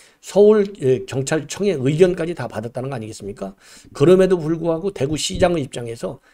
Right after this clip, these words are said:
경찰청장을 내버려 두지 않겠다. 이렇게 뭐 정면으로 달려들고 싸움 닭같이 달려드는 거, 이거는 좀 모양새가 별로 좋지 않다.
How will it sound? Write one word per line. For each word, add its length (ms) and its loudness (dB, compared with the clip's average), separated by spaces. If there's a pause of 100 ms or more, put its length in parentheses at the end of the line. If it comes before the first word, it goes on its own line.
(140)
경찰청장을 800 -2
내버려 280 0
두지 200 -6
않겠다. 520 -8 (380)
이렇게 240 2
뭐 240 0
정면으로 520 2
달려들고 460 -6
싸움 380 -4
닭같이 400 -8
달려드는 440 -8
거, 80 -8
이거는 440 -8 (400)
좀 240 -4
모양새가 500 -6
별로 200 -12
좋지 260 -16
않다. 360 -12